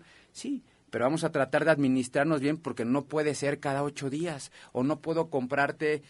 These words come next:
eh, los tenis ahorita que están de moda, o no pu-, no puedo comprarte ahorita, o yo sé que tú quieres la playera de tu equipo favorito, ¿no? Bueno, est-, este tipo de cosas, a veces, eh, los padres de familia, con tal de, de, de mantener esa,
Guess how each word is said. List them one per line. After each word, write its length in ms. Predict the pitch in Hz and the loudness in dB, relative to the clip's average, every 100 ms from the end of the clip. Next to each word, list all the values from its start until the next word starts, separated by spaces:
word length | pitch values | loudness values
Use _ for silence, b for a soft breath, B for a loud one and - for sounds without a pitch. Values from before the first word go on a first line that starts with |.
| b | b
eh, 180 | - 117 | -4 0
los 280 | 127 120 - | 0 0 2
tenis 440 | 151 151 151 143 | 4 4 2 2
ahorita 460 | 131 127 127 147 143 | 2 2 2 2 2
que 80 | 123 | 0
están 300 | - 139 143 | 0 2 4
de 100 | 135 | 2
moda, 340 | 139 147 135 | 2 4 2
o 100 | 127 | 2
no 200 | 127 143 | 0 0
pu-, 180 | 143 131 | -2 -4
no 160 | 127 135 | -2 0
puedo 220 | 156 151 | 0 0
comprarte 540 | 135 117 139 143 160 | 0 0 2 2 2
ahorita, 520 | 135 135 135 143 143 143 b b | 2 2 0 2 2 2 b b
o 160 | 123 | -2
yo 120 | 131 143 | 0 0
sé 180 | 170 | -2
que 120 | 165 143 | -4 -4
tú 180 | 143 | -4
quieres 300 | 135 143 139 | 0 2 2
la 180 | 139 123 | 2 0
playera 520 | 127 123 123 135 143 | 0 0 0 2 2
de 180 | 135 123 | 2 0
tu 140 | 120 123 | -4 -8
equipo 320 | 123 131 147 | -6 -2 0
favorito, 600 | 143 127 135 165 - - _ _ | 0 0 -2 -6 -10 -18 _ _
¿no? 220 | - 120 - b b b | -10 -10 -10 b b b
Bueno, 240 | - 165 160 | -12 -8 -6
est-, 240 | 160 165 | -6 -4
este 220 | 175 170 | -4 0
tipo 280 | 196 170 185 | -2 0 -2
de 120 | 185 | -2
cosas, 440 | 180 165 147 147 - b b - | 0 0 2 2 0 b b -2
a 120 | 123 | 0
veces, 460 | 147 143 165 160 - b | 2 2 0 0 -10 b
eh, 320 | - 123 120 | -6 -2 -2
los 220 | 123 123 - | -2 -4 2
padres 380 | 151 156 160 | 2 4 2
de 100 | 139 | 0
familia, 640 | 143 147 151 143 143 139 - - - | 0 0 2 2 4 4 0 -18 -14
con 240 | - 120 123 | -8 -6 2
tal 300 | 147 151 160 | 4 6 4
de, 240 | 156 127 | 4 2
de, 160 | 131 123 | -2 -4
de 180 | 123 | -2
mantener 580 | 123 127 123 135 143 147 | 0 0 0 2 2 4
esa, 440 | 156 143 147 131 | 2 4 6 6